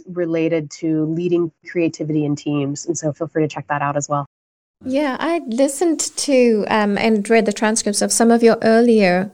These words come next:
Speaker 2: podcasts when we were looking for content for this conversation. And you do go into detail on all of the Osborne Parts creative problem solving process convergent thinking, divergent thinking. So if people wanna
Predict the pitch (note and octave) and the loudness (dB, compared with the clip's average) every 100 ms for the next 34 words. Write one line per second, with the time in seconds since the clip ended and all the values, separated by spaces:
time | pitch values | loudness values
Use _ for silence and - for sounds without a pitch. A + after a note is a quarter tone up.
0 | _ - F#3+ F#3+ F#3+ E3+ - - - _ | _ -4 -2 -2 -2 -4 -4 -6 -8 _
1 | _ - G#3 G#3 F#3+ G3+ G3+ G3 G3+ G3+ | _ -6 0 2 2 2 2 2 0 0
2 | G#3 G3 G3+ G#3 G#3 F3 G3 - _ _ | -2 0 0 0 0 -2 -4 -10 _ _
3 | _ - A3+ G3+ G#3 - G3+ G3 G3 G#3 | _ 0 4 4 2 0 2 2 2 0
4 | G3+ G#3 G3 G3+ G3+ G#3+ G#3+ G3+ A#3+ G#3+ | 0 0 0 2 2 4 2 2 2 4
5 | A3 G#3+ - G3+ G3 G3 G#3 G3+ F#3+ F#3 | 2 2 0 0 0 0 -2 -2 -4 -4
6 | - G3 F#3+ G3 G#3+ G3+ G3 - - G3 | -4 -4 -2 0 2 2 0 -4 -2 -2
7 | G3 F3 F3 E3+ F3+ - F3 E3+ - G3 | -2 -4 -4 -6 -6 -6 -6 -6 -6 -4
8 | G3 G3 - F#3 F#3 F#3 F3+ E3+ F3 - | -2 -2 -2 -2 -2 -4 -4 -4 -4 -2
9 | F#3+ F#3 - _ _ _ - F#3+ F#3+ F#3+ | -2 -2 -8 _ _ _ -4 0 0 0
10 | F#3+ F#3 F#3 F#3+ F#3 F#3 F#3 F3+ F#3 F3+ | -2 -2 -4 -4 -4 -2 -4 -4 -6 -6
11 | F#3 F#3+ F3+ - F3+ - _ _ - G3+ | -6 -6 -6 -4 -6 -8 _ _ -6 -2
12 | A3+ G#3 G3+ G3+ F#3+ | 0 0 0 0 0